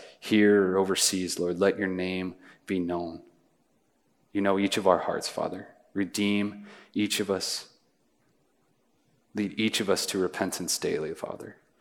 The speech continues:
and continue to uplift your servant, Lord. Thank you for this ministry, Father. Thank you for the faith of men who have come before us and women who have come before us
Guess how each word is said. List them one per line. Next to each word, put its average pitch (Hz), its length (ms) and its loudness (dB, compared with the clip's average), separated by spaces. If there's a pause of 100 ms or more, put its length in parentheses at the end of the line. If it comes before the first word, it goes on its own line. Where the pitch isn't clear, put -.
(600)
and 95 100 -2
continue 98 600 0 (320)
to - 200 2 (300)
uplift 104 540 8
your 92 100 0
servant, 80 480 -4
Lord. 71 220 -10 (1300)
Thank 101 200 0
you 90 80 -6
for - 160 -10
this 87 180 -6
ministry, 92 380 -6
Father. - 320 -8 (1300)
Thank 110 180 6
you - 60 -8
for - 120 0
the 95 60 0
faith 107 440 8
of 92 120 -2
men 110 300 6
who 110 100 2
have 95 120 0
come 107 180 2
before 104 380 4
us - 320 -4 (720)
and 95 160 0
women 113 300 10
who 107 100 0
have 101 160 4
come 113 140 6
before 110 320 6
us - 180 0